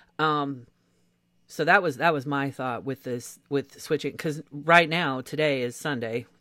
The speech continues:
Uh, you guys aren't gonna hear this till Friday, but we're, we're doing this on Sunday. But I wanna move it to Saturday night so that I can edit on Sundays and get all of our socials done. And also, I think we're gonna do,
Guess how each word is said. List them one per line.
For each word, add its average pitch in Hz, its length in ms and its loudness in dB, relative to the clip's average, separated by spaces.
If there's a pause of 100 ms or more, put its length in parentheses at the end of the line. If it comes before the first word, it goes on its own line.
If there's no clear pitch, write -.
(120)
Uh, 131 200 -2
you 127 140 -6
guys 135 180 0
aren't 120 100 -8
gonna 127 120 -6
hear 123 100 -8
this 110 160 -12
till 120 120 -10
Friday, 120 280 -10
but 123 220 -10 (380)
we're, 131 180 -2
we're 127 120 -4
doing 143 160 -2
this 127 160 -6
on 110 120 -10
Sunday. 156 240 -4
But 131 220 -6
I 151 200 2
wanna 143 220 -4
move 131 180 -6
it 120 100 -8
to 117 260 -8
Saturday 156 420 -4
night 117 300 -8
so - 140 -18
that 120 80 -8
I 117 80 -6
can 117 200 -12
edit 127 240 -4
on 117 160 -8
Sundays 160 600 -4
and 117 180 -12 (420)
get - 160 -14
all 80 160 -16
of - 60 -20
our - 100 -18
socials 175 440 -6
done. 147 300 -6 (320)
And 143 160 -8
also, 151 800 0
I 135 60 -6
think 202 280 -6
we're 233 120 4
gonna 202 180 0
do, 170 560 -4